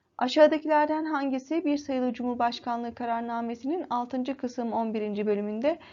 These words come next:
Milli Eğitim Bakanlığı'nın görevleri arasında sayılmamıştır? A. Eğitim sistemini, eğitim ve öğretim plan ve programlarını, ders kitaplarını hazırlatmak,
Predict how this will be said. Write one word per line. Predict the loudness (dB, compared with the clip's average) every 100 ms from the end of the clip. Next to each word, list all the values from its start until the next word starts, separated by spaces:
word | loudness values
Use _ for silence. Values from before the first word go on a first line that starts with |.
| -10
Milli | -2 0 2
Eğitim | 2 2 0
Bakanlığı'nın | 0 -2 -2 -2 -2 0 0
görevleri | 2 2 2 0 0
arasında | 0 -2 -2 -2 -2 -4
sayılmamıştır? | -4 0 0 0 -2 -4 -6 -4 -4 -6 -20 _ 0
A. | 2 2 -2 -16 -6
Eğitim | -2 0 0 -2
sistemini, | 0 -4 -2 -2 0 -2 -2 -6 -8 -2
eğitim | -2 0 0 2
ve | 4
öğretim | 2 2 -2 -2
plan | 0 -2 0
ve | -2
programlarını, | -4 -4 -4 -2 -2 -2 0 0 0 -2 -10 _
ders | 0 0 -2
kitaplarını | 0 0 2 -2 -2
hazırlatmak, | -2 -2 0 0 -2 0 -2 -2